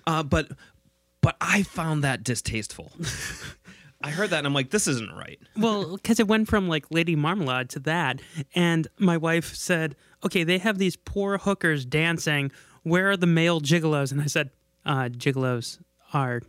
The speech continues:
Speaker 2: male. They're, they're, they're the male version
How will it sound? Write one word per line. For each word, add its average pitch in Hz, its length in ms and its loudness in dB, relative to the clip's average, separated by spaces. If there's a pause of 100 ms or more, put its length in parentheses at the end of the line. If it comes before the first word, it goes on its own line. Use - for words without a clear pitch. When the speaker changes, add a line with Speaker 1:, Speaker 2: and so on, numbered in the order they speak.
Speaker 2:
male. 120 340 -4 (520)
They're, 127 220 0 (200)
they're, 123 240 -2 (220)
they're 123 220 -2
the 113 200 -8 (140)
male 120 340 -6 (160)
version 120 380 -4